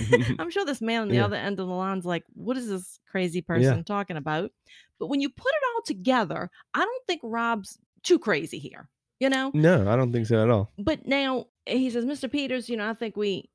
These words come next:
Speaker 1: you know, we need to switch these babies." And Mister P's like, "Okay, you know, we'll come over to make the switch." The whole time, Mister Peters is like, "I'm gonna switch these figs."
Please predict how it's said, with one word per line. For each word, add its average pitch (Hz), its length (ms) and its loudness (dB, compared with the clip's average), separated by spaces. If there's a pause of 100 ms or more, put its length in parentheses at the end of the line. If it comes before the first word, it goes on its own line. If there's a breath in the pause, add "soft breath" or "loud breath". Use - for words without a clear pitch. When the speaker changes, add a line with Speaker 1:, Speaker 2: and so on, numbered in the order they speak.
(180)
Speaker 1:
you 208 120 0
know, 170 240 0
we 202 160 0
need 190 120 2
to 156 60 -4
switch 160 240 -4
these 175 160 -14
babies." - 380 -12
And 196 80 -4
Mister 220 180 -6
P's 214 200 -2
like, 202 140 -2
"Okay, 233 320 -2
you 190 60 -2
know, 190 100 -4
we'll 233 180 0
come 247 200 -4
over 208 180 -2
to 190 60 -2
make 185 240 -4
the 165 80 -6
switch." - 400 -6
The 202 80 -4
whole 208 140 -2
time, 175 400 -2
Mister 175 200 -6
Peters 185 300 0
is 156 120 -4
like, 151 200 -2
"I'm 180 140 -2
gonna 180 100 0
switch - 340 -6
these - 220 -8
figs." - 480 4